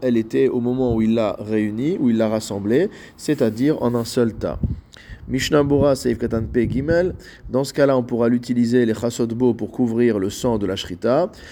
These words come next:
Va filou lishrot les chatrila al da'at afarze. Et même de faire la shrita a priori dans l'intention d'utiliser cette terre, cela sera permis. Uchmo chez Mesayem, chez Kol Zman Vechule, comme le Shulchan Aruch continue,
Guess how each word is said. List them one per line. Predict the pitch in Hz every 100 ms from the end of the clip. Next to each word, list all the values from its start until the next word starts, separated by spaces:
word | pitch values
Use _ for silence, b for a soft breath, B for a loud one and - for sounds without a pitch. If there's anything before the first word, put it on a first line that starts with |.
| B B
Va | 120 117
filou | - 175
lishrot | 175 156 - 160 135
les |
chatrila | 127 117 - 151 151 147
al | - 117
da'at | 117 123 113
afarze. | 107 - 98 95 104 131 165 B B -
Et | 113
même | 139 156
de |
faire | 135 135
la | 127
shrita | 120 - 127 127
a | 131
priori | 135 - 143 131 135
dans | 120 123
l'intention | 123 123 123 127
d'utiliser | 107 - 113 107 104
cette | 90 -
terre, | - 117 156
cela | - 120
sera | 123 -
permis. | 104 98 98 123 190 B B B
Uchmo | - - 139
chez | 156 139
Mesayem, | 127 - 110 127 156
chez | 147
Kol | - - 135
Zman | 117 123 123
Vechule, | 110 104 95 107 139
comme | 139 135 135
le | 104 117 117
Shulchan | - 113 113
Aruch | 101 120 123
continue, | - 98 - 117 180